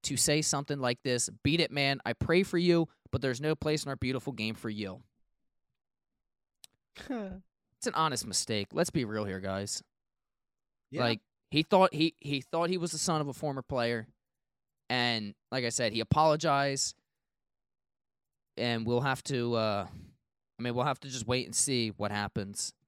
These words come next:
Speaker 2: Well
Speaker 1: and how Kevin, I mean, all that matters is how Kevin Porter takes it. You know, if he's offended by it, they need to sit down, they need to talk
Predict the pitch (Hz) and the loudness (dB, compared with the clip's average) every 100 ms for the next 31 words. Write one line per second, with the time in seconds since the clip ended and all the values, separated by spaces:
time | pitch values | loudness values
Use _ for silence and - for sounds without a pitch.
0 | - 208 214 139 104 92 110 113 - 123 | -6 2 6 6 2 -4 0 0 2 0
1 | 113 110 - 220 233 226 _ _ - 285 | 0 -6 -4 0 2 2 _ _ 2 4
2 | 220 185 226 170 180 196 220 180 - 190 | 6 6 6 4 2 4 4 4 8 8
3 | 160 139 180 - 95 - _ _ - 165 | 8 4 4 4 -6 -8 _ _ -2 4
4 | 170 160 214 247 - 190 220 214 220 196 | 4 4 2 2 2 2 2 0 0 2
5 | 175 208 202 - 185 180 160 151 156 127 | 2 2 -2 -4 -4 -4 -4 -2 -4 -4
6 | - 165 151 | -2 0 0